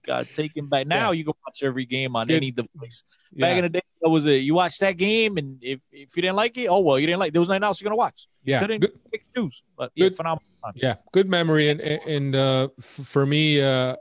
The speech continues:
Speaker 2: it, very, very much probably the best player that I've ever seen, uh, play. And, and, of course, all these things are or, or debatable,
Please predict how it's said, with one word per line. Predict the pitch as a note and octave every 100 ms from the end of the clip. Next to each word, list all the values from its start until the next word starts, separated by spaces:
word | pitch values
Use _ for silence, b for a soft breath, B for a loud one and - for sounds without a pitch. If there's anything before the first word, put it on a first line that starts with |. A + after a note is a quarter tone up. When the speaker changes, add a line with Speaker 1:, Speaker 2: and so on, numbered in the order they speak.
| _ _ _ _
Speaker 2:
it, | C#3+ D3 F#3+ _ _ _ _ _ _ _ _ _ _ _
very, | D3 B2 B2 C#3 F#3 F3
very | D3 D3+ F#3 F3+
much | D#3+ E3 D3+ - - _ _ _ _ _ - C#3 _ _ _ _
probably | D#3+ E3 D3+ C3+
the | B2
best | F#2 C#3+ C#3+ - -
player | C3 C3+ A#2+
that | G#2+ A2
I've | G#2+
ever | A2+ G#2
seen, | - A#2 A2 G2+ F#2 _ _
uh, | C3 A#2 G2 - -
play. | C3 A#2+ A2+
And, | G#2 B B B B
and, | C3
of | B2
course, | - C3+ -
all | C3+ C3+
these | B2+ -
things | C3 B2 G2+
are | F#2+ - _
or, | B2+ A2 G2
or | G#2+ G2+
debatable, | F#2 G2 C3+ C3 A#2 F#2+ G#2